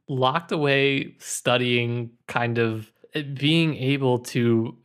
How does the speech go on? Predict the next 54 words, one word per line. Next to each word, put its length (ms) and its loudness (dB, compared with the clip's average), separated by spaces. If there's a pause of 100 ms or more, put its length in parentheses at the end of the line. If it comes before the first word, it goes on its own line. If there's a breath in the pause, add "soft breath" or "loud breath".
be 140 0
productive 680 0
in 100 0
this 180 0
literary 440 2
sense 340 -2
because 560 -6 (320)
his 320 -4
wife 480 -6
did 200 -4
so 200 0
much 360 0
for 160 -12
him. 380 -2 (240)
So 340 4
this 160 -2
is 60 -12
just 160 -16
kind 180 -2
of 80 0
a 40 2
quick 280 0
aside 640 0
to 100 -2
say 300 2
these 220 -2
are 160 2
interesting 480 0
points, 400 -2
but 260 -6 (160)
Tolstoy 460 0
also 320 4
guilty. 500 0
I 80 4
know, 300 2
I 100 4
guess 220 2
he 100 0
realizes 580 2
it, 200 -8
but 100 -12
he 220 -10
really 320 -4
is 140 -4
<laughs> 20 -20
guilty 640 -2
of 140 -2
more 180 0
than 160 -2
he 160 -2
lets 240 -4
on, 220 -2
I 100 -4
think. 320 -10